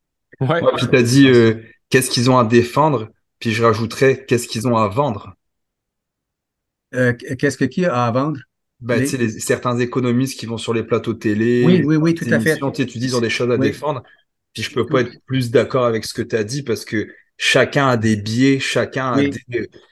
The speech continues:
Speaker 3: Oui.
Speaker 2: des liens cachés avec certaines personnes, tu sais, à ce niveau-là, ils sont tous, euh, plugués les uns avec les autres. Donc
Speaker 3: Tout
Speaker 2: oui,
Speaker 3: à
Speaker 2: c'est à
Speaker 3: fait.
Speaker 2: prendre avec des pincettes. Tu sais, quand, euh, dix économistes différents disent dix choses différentes, bah, tu te dis,
Speaker 3: Ah, quinze choses différentes, pas dix.
Speaker 2: Ouais, c'est ça,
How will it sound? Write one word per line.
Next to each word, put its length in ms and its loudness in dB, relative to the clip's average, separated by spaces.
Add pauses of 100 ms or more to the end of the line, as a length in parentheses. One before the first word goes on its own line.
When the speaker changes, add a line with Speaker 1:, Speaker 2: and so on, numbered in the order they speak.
(180)
Speaker 3:
Oui. 140 -2
Speaker 2:
des 180 0
liens 400 0
cachés 420 0
avec 200 0
certaines 360 -6
personnes, 440 -6
tu 60 -10
sais, 80 2
à 120 0
ce 180 -8
niveau-là, 480 -2
ils 100 0
sont 200 -8
tous, 360 -8
euh, 140 2
plugués 320 0
les 200 2
uns 20 -4
avec 180 -6
les 160 -4
autres. 240 0 (360)
Donc 220 -6
Speaker 3:
Tout 80 -6
Speaker 2:
oui, 120 2
Speaker 3:
à 60 0
Speaker 2:
c'est 100 -2
à 60 2
Speaker 3:
fait. 100 2
Speaker 2:
prendre 160 -4
avec 220 0
des 140 -2
pincettes. 600 -4
Tu 100 -2
sais, 60 0
quand, 220 -4
euh, 120 0 (280)
dix 300 0
économistes 520 2
différents 520 -2
disent 400 -6
dix 240 -4
choses 320 4
différentes, 560 -4
bah, 80 -2
tu 160 -12
te 40 -16
dis, 140 -14
Speaker 3:
Ah, 160 0
quinze 320 2
choses 360 0
différentes, 520 -4
pas 140 -2
dix. 200 0
Speaker 2:
Ouais, 120 6
c'est 100 0
ça, 280 4